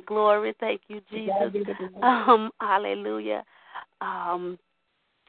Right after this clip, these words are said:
Speaker 1: get some things going for you all. Amen. For the men. Um, but, um, right now, these are the things that are just out for the women in this season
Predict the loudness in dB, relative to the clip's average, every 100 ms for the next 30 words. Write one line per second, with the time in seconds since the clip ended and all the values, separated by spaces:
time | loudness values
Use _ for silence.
0 | _ -6 -4 -4 -6 0 2 2 0 0
1 | 2 2 0 -2 -2 -6 2 4 6 4
2 | 0 -10 _ _ -6 -6 -2 0 0 2
3 | 0 0 -2 2 2 2 0 -2 _ -20
4 | _ 0 2 2 -2 -4 -2 -6 -2 0
5 | 0 0 4 6 4 2 -2 -4 -4 -2
6 | -2 -2 -2 -2 -4 -4 0 0 0 0
7 | -2 -2 -2 0 0 -2 -2 -4 -6 -10
8 | -10